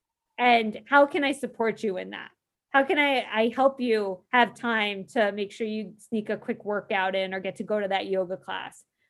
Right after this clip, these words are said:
All right, do you need an extension on that? Because it's not worth staying up all night." Um, sometimes I'll get emails from students at, like, two in the morning. And then I say to the student the next day,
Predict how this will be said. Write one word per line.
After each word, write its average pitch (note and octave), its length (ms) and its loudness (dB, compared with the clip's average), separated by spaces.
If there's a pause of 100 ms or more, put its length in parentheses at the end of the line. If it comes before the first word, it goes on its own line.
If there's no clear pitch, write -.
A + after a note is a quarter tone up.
(220)
All G#3+ 120 4
right, D4 360 6
do C4 80 -8
you B3 100 -2
need C4+ 120 2
an D4 60 0
extension C#4 580 -2
on G4+ 140 0
that? A4 200 2
Because B3+ 280 -4
it's G#3+ 120 -12
not C4+ 260 0
worth D4+ 260 4
staying A#3 320 -2
up A#3 200 -2
all G#3 240 -2
night." G#3+ 400 -2 (560)
Um, G#3 320 2
sometimes C#4+ 440 0
I'll A#3 120 6
get A#3 160 0
emails C#4 400 -2
from G#3+ 140 -2
students G3+ 320 -8
at, F#3+ 80 -6
like, G3 180 -8
two C4 200 -2
in A3+ 80 0
the G3+ 60 -6
morning. G3+ 540 -2 (440)
And C4 180 4
then C4 120 4
I A3+ 220 6
say C4+ 260 8
to C4 100 2
the A3 100 -2
student A3+ 340 -6
the G#3 40 -10
next G#3 240 -4
day, G#3+ 240 4